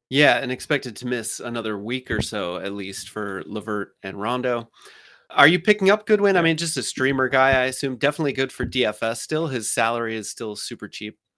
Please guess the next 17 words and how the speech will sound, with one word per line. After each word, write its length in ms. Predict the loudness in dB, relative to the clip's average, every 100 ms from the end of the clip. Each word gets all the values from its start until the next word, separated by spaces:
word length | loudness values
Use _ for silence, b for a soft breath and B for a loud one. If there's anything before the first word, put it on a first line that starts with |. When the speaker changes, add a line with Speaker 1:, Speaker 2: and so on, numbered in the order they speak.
| _
Speaker 2:
I 160 | 0 2
would 420 | 0 0 0 0
pick 180 | -2 -4
him 140 | -2 0
up 220 | 0 -2
if 240 | -6 -2
I 100 | 0
needed 600 | 0 -2 -2 -2 -4 -8 -18 _ _
the, 160 | -6 -4
his 240 | -2 -4
specific 560 | -4 -4 -4 -2 -2 -2
stat 360 | -2 2 2 0
set 300 | -2 -2 -4
in 100 | -6
my 140 | -6
matchup, 540 | -6 -8 -8 -14 -12
yes. 380 | -12 -10 -12 -14